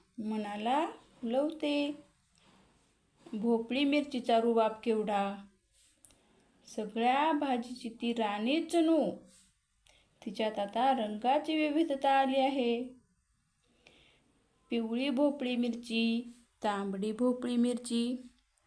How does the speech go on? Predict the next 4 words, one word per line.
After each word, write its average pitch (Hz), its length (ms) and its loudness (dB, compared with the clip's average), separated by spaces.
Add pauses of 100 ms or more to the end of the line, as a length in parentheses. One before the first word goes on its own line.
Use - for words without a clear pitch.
(380)
या 233 160 2
मिरच्या 240 680 4 (400)
नुसत्या 247 380 0
जेवायच्या 247 880 2